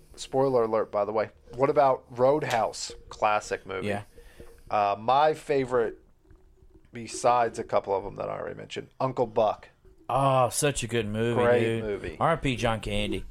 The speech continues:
Speaker 1: And then last movie on the list, Weekend at Bernie's. One, one of the, uh, earlier Weekend at Bernie's, 'cause I think
Speaker 2: Is
Speaker 1: they're
Speaker 2: that the one with O J Simpson in it?
Speaker 1: I don't remember.
Speaker 2: That was before people started hating O J Simpson.
Speaker 1: Yeah, it might have been, 'cause it would have been eighty-nine that it came out,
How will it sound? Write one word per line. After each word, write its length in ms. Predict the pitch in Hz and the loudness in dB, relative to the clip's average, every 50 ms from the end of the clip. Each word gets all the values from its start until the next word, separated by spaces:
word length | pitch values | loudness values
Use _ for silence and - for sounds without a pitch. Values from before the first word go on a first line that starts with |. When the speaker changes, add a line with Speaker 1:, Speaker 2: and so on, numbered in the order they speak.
| - - - | -10 -6 -4
Speaker 1:
And 180 | 123 123 120 | -4 -2 0
then 240 | 117 117 113 110 110 113 | 0 0 0 0 2 2
last 360 | 117 127 139 139 135 - 143 | 4 4 4 2 0 -4 -4
movie 240 | 135 127 120 120 120 | -4 -4 -2 0 0
on 140 | 117 113 107 | 0 0 2
the 100 | 104 101 | -2 -4
list, 420 | 101 104 101 101 101 - - - 107 | -2 -2 -2 -2 -4 -6 -10 -16 -12
Weekend 340 | 107 120 120 - 123 113 | -10 -10 -8 -6 -6 -2
at 160 | 110 104 101 - | -2 -4 -4 -2
Bernie's. 480 | 107 101 101 95 87 78 71 - - _ - | -4 -4 -4 -4 -10 -14 -18 -18 -20 _ -16
One, 160 | 107 104 - - - | -16 -14 -14 -14 -18
one 160 | - 107 104 101 | -16 -12 -10 -10
of 100 | 98 104 | -10 -10
the, 280 | 104 101 98 98 98 92 | -12 -14 -12 -6 -4 -2
uh, 140 | 90 92 - | 0 0 -2
earlier 560 | - - 107 104 104 98 98 95 92 95 98 - - | -4 -4 -6 -6 -6 -6 -6 -6 -6 -6 -8 -10 -16
Weekend 280 | 113 110 - - 95 92 | -18 -18 -12 -12 -10 -10
at 140 | 87 82 | -10 -10
Bernie's, 320 | - 98 95 90 90 82 - | -10 -10 -12 -12 -14 -18 -20
'cause 180 | - - 104 | -18 -12 -8
I 60 | 107 107 | -8 -8
think 220 | - - 123 117 | -6 -8 -14 -14
Speaker 2:
Is 60 | - - | -12 -8
Speaker 1:
they're 200 | 107 104 127 135 | -2 -2 -2 -2
Speaker 2:
that 40 | - | 0
the 60 | 147 | -2
one 100 | 147 139 | -2 -2
with 140 | 120 110 - | -2 -2 -2
O 120 | 113 113 | -2 -2
J 140 | 113 117 110 | -2 -4 -4
Simpson 380 | 110 - 117 117 120 - - 131 | -4 -4 -4 -6 -6 -6 -6 -6
in 100 | 131 135 | -6 -6
it? 120 | 135 - _ _ _ _ _ _ _ _ _ _ - - - - | -8 -10 _ _ _ _ _ _ _ _ _ _ -20 -20 -18 -14
Speaker 1:
I 140 | - - 135 | -12 -10 -6
don't 180 | 135 135 120 | -6 -6 -6
remember. 500 | 101 110 107 98 98 101 87 71 69 - _ | -8 -10 -10 -10 -10 -10 -8 -10 -12 -12 _
Speaker 2:
That 160 | - 107 123 | -4 -2 0
was 100 | 131 120 | 0 0
before 320 | 110 110 98 - 113 110 104 | -2 -4 -4 -2 0 -2 0
people 280 | - 113 101 85 92 | 0 -2 -4 -4 -4
started 260 | - - 98 85 92 92 | -4 -2 -2 -2 -2 -2
hating 220 | 98 85 76 76 | -4 -4 -4 -6
O 100 | 69 - | -10 -10
J 140 | 92 78 80 | -8 -8 -8
Simpson. 340 | - - 85 85 - - _ _ _ - | -8 -10 -12 -14 -16 -20 _ _ _ -20
Speaker 1:
Yeah, 140 | 110 104 92 | -18 -14 -14
it 60 | 92 | -12
might 180 | 98 101 95 85 | -10 -8 -8 -8
have 100 | 78 - | -10 -10
been, 200 | - 65 62 - - _ _ _ _ | -12 -16 -16 -16 -20 _ _ _ _
'cause 160 | - 107 110 | -20 -16 -14
it 80 | 110 107 | -10 -6
would 140 | 113 117 117 | -6 -6 -4
have 60 | - | -4
been 120 | 110 101 98 | -6 -6 -6
eighty-nine 600 | 95 98 - - - - - 87 - - - - | -6 -8 -8 -10 -12 -10 -10 -12 -12 -12 -16 -14
that 140 | - - - | -14 -12 -12
it 120 | - - - | -12 -14 -16
came 200 | - - - 69 | -16 -16 -14 -14
out, 180 | 67 64 - | -14 -14 -16